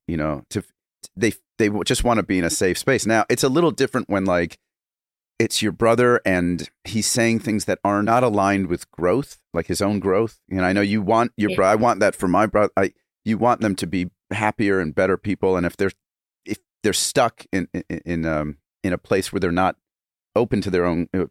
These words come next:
Speaker 1: you know, growing themselves, it, that can be frustrating. I know that frustration.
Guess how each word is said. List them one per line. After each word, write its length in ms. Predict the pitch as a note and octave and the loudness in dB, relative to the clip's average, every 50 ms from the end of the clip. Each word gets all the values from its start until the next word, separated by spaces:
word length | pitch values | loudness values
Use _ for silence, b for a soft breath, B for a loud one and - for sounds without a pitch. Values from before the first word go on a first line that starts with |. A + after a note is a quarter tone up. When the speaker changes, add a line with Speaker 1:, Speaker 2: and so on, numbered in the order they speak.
| _ _ | _ _
Speaker 1:
you 120 | - F#2 F2+ | -6 -6 -6
know, 80 | D#2 | -6
growing 320 | D#2+ - G2 F#2+ F2+ F2 F2 | -4 -2 0 0 0 0 -2
themselves, 480 | E2 D#2+ D#2 - - G2 F#2+ F2 D#2 - - | -2 -4 -4 -2 0 2 2 0 -2 -4 -6
it, 120 | F#2+ F2+ | -6 -2
that 180 | - G#2+ A2+ - | 0 -2 0 0
can 100 | A2+ G2 | -2 -2
be 80 | F2+ | -2
frustrating. 560 | - - - F2+ E2 - - - C#2 B1+ C2 | -2 -2 -2 -2 -2 -2 -4 -4 -4 -4 -4
I 80 | D2 D2+ | -4 -2
know 200 | E2 F2 F#2 F2 | -2 0 0 0
that 200 | D#2+ E2 D#2 D2 _ _ _ _ _ | 0 0 -2 -2 _ _ _ _ _
frustration. 600 | - - - - - - - - - - C3+ C3 | -10 -10 -10 -10 -12 -12 -12 -12 -12 -12 -14 -16